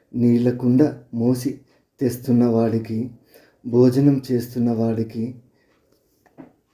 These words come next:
వివాదశీలుడికి,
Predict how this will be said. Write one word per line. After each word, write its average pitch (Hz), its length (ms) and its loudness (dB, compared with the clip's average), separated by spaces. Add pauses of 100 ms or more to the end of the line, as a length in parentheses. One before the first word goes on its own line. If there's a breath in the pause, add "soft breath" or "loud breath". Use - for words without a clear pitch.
(520)
వివాదశీలుడికి, 120 1700 0